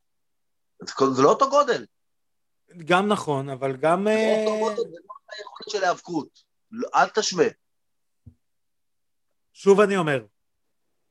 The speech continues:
Speaker 2: אני... בפעם הראשונה הוא עשה לו בעיות,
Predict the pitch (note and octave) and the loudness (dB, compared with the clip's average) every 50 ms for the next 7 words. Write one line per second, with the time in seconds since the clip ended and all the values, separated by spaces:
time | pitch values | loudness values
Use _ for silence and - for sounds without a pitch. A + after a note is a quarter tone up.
0 | _ - D#3 D3+ D3 D3 D3 D3 D3 D3 C#3+ C#3+ C#3+ C#3+ C#3 C#3 C#3 - - D#3+ | _ -16 -14 -10 -6 -6 -4 -4 -4 -6 -6 -6 -8 -8 -8 -10 -12 -14 -20 -12
1 | C#3+ - D#3 - F#3+ G3 G3+ G#3 G3 F#3+ F#3+ G3+ G3 G3 G3 G3 G3 F#3+ F#3+ - | -6 -6 -2 2 4 4 4 4 2 0 -2 -2 -2 -2 0 2 0 0 0 0
2 | G#3 F#3+ F#3+ F3 F3+ F3 F3 F3+ F#3+ G3 F#3+ - _ | 2 2 2 4 4 4 4 4 2 0 -2 -2 _